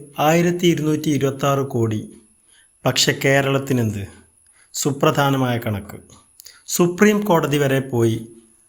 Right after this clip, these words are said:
നിയമയുദ്ധം നടത്തിക്കൊണ്ടിരിക്കുന്ന തമിഴ്നാടിന് തൊള്ളായിരത്തി നാൽപത്തിനാല് കോടി കിട്ടി. തമിഴ്നാടിന് ഒപ്പം കോടതിയിൽ പോയ കർണാടകയ്ക്ക്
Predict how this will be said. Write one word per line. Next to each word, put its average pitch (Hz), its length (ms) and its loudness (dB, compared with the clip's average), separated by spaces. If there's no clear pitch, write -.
നിയമയുദ്ധം 180 720 2
നടത്തിക്കൊണ്ടിരിക്കുന്ന 131 1040 0
തമിഴ്നാടിന് 127 880 0
തൊള്ളായിരത്തി 165 460 2
നാൽപത്തിനാല് 143 560 0
കോടി 120 380 0
കിട്ടി. - 320 -6
തമിഴ്നാടിന് 190 640 4
ഒപ്പം 135 340 0
കോടതിയിൽ 135 560 0
പോയ 131 220 2
കർണാടകയ്ക്ക് 131 840 0